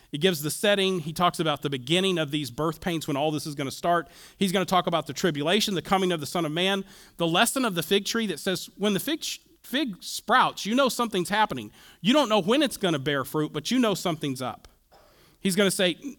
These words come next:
"No one knows the date." Right in the middle of all this, he goes, "I'm telling you signs, but no one knows the date.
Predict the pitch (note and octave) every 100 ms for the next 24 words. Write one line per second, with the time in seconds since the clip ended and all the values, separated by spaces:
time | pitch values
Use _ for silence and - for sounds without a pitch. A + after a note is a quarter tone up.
0 | - G3+ D4+ D4 A3 G#3 D3+ D#3+ B2+ B2+
1 | F#3 A3 F#3+ E3 F#3+ C#3 B2+ B2 A2+ D3+
2 | D3 B2 C3+ F#3 C4 - D#4 E4+ C4 F#3+
3 | - A#3 F3 C#3 C#3+ D#3+ G#3+ A#3+ G#3+ F3
4 | D#3 C3+ C3+ B2 F#2 -